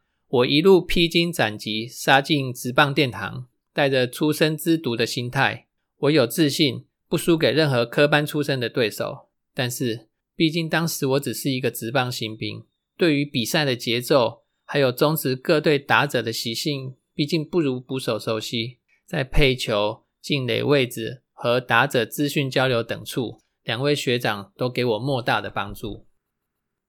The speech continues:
被K O之后呢，关大元并没有因此被打败，他重新站起来了，并且逐渐适应职棒的战场。在适应职棒战场之后呢，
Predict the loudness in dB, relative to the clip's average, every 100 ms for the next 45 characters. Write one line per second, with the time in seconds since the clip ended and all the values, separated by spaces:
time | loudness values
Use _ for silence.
0 | _ 0 2 2 6 6 6 4 4 4
1 | 2 0 -4 _ -2 2 2 2 0 0
2 | 0 -2 -4 -6 -2 0 -2 -2 0 0
3 | -2 _ _ _ -4 -2 0 0 -2 0
4 | 0 -2 -6 -10 -10 -12 -14 -20 _ -2
5 | 0 -2 0 -2 0 0 0 -2 2 2
6 | 0 -6 -6 0 2 2 0 0 0 -2
7 | 0 -10 -12 _ _ _ -2 -2 -2 0
8 | 0 0 -4 0 0 0 -12 -6 2 2
9 | 2 -6 -4 -2 0 0 0 -4